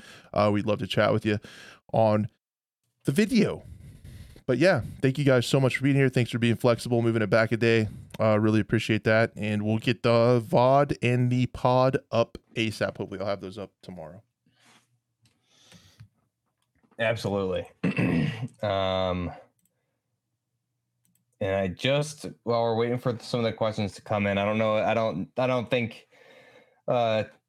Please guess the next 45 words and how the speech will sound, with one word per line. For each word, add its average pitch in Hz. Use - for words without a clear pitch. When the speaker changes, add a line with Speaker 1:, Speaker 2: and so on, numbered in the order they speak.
Speaker 2:
Chase 160
or 156
any, 135
eh, 131
some 147
of 143
the 139
members 135
from 139
my 131
community 120
made 117
it 110
out 107
today, 110
but 104
we 113
had 117
a, 101
we 117
had 123
a -
pretty 110
crazy 104
win. 95
Um, 87
Sindalo, 104
Chase, 101
and 90
Juggernaut. 87
It 82
was, 82
it 92
was, 90
it 90
was 90
fun. 80
So, 82
again, 87
talking 104
about 101
Warzone, 92
D 90
M 87
Z, 85